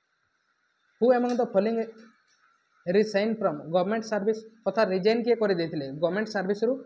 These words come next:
କିଏ ରିଜାଇନ୍ କରିଦେଇଥିଲେ? ତାଙ୍କ ସହିତ ରହି ନ ପାରିକି କିଏ ରିଜାଇନ୍ କରିଦେଇଥିଲେ? କିଏ କରିଥିଲେ? ଈଶ୍ୱର ଚନ୍ଦ୍ର ବିଦ୍ୟାସାଗର ରିଜାଇନ୍ କରିଦେଇଥିଲେ। ନେକ୍ସଟ କ୍ୱେଶ୍ଚନ ଦେଖିବା। This question has two fact about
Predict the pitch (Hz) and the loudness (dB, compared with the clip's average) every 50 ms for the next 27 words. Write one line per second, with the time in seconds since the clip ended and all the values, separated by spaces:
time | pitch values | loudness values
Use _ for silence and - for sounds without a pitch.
0 | - - _ _ _ _ _ 220 240 240 214 202 190 185 202 214 214 214 185 175 | -16 -20 _ _ _ _ _ 4 4 4 4 0 2 2 2 2 2 0 0 -2
1 | 165 160 160 160 135 120 - - _ _ _ _ _ _ _ - - - - - | -2 -4 -4 -6 -8 -8 -10 -16 _ _ _ _ _ _ _ -16 -14 -12 -12 -12
2 | - - - - - - - - - - - - - - _ _ - 180 180 214 | -12 -14 -16 -16 -16 -16 -16 -16 -18 -20 -20 -20 -20 -20 _ _ -8 -2 -2 -2
3 | 214 220 208 208 220 202 185 202 214 214 208 214 208 214 202 233 214 - 220 208 | -2 -2 -2 0 0 0 2 2 0 0 0 0 -2 -2 -2 -6 -4 0 0 2
4 | 208 208 180 196 190 190 185 170 160 147 143 139 - 139 127 117 - - - - | 2 2 2 0 -2 -2 -2 -4 -2 -4 -6 -6 -8 -10 -10 -10 -12 -20 -20 -20
5 | - - - - - - - - - - - - - _ _ _ - - _ - | -20 -20 -20 -20 -20 -20 -20 -20 -20 -20 -20 -20 -20 _ _ _ -20 -20 _ -2
6 | 214 214 233 220 220 214 233 247 233 180 - - 202 202 202 214 214 214 220 220 | 0 2 2 0 0 0 -2 -2 -2 -2 -2 -2 -2 -2 0 0 -2 -2 0 -2
7 | 196 175 160 160 196 190 196 196 190 220 214 185 170 170 165 170 170 170 165 147 | -4 -4 0 0 0 0 0 -2 -4 -4 -4 -4 -4 -2 -2 -2 -2 -2 -6 -6
8 | 139 139 135 131 - 131 - - - _ _ _ _ _ _ _ _ _ _ _ | -4 -6 -6 -6 -8 -10 -10 -12 -16 _ _ _ _ _ _ _ _ _ _ _
9 | - 208 220 220 - 220 208 220 220 214 214 208 - - 233 247 269 - - _ | -6 -6 -6 -4 -6 -6 -2 -2 -2 -2 -2 -4 -4 -4 -4 -6 -8 -14 -20 _
10 | _ _ _ _ - _ _ _ _ _ _ _ _ _ _ _ _ - 160 170 | _ _ _ _ -20 _ _ _ _ _ _ _ _ _ _ _ _ -10 -2 -2
11 | 240 226 - - 247 233 233 - 254 240 233 240 226 - - - - - - - | -2 -2 0 -2 -2 -2 0 0 0 0 0 -2 -4 -4 -14 -20 -20 -20 -20 -20
12 | - - - 214 226 220 233 208 - - - 185 185 208 208 | -20 -2 2 2 2 4 2 2 2 0 -4 0 2 2 2